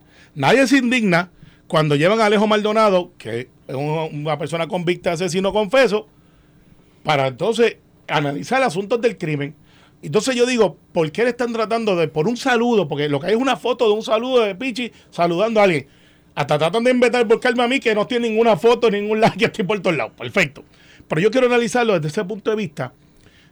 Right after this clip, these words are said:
porque yo creo que es hasta injusto. Sí,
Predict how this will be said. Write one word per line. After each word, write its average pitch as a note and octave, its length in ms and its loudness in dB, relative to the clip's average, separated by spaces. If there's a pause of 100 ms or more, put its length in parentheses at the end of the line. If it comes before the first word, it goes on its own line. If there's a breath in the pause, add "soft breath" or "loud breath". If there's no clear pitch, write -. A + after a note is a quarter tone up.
porque D#3 260 -4
yo F#3+ 80 2
creo B3 120 2
que A3 80 0
es A3 60 -2
hasta G#3+ 140 -8
injusto. E3 640 -4 (580 soft breath)
Sí, F#3+ 460 0